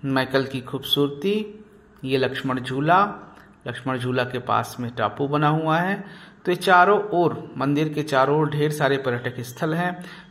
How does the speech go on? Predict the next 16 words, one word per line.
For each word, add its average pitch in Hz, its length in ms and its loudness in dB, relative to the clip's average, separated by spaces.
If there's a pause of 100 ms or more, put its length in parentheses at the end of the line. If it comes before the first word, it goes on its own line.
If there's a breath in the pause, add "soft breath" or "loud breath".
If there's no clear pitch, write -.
यदि 156 240 2
आप 156 360 4
मंदिर 143 600 -2 (1120)
बस 151 160 4
घूमने 143 400 2
के 156 160 0
अलावा 135 400 6
अन्य 139 240 2
क्षेत्रों 143 380 -4
में 135 180 -2
घूमना 135 340 -4
चाहते 131 400 -4
हैं, 170 260 -2
तो 147 180 -4
ऊपर 139 600 -2 (200)
आपको 143 640 2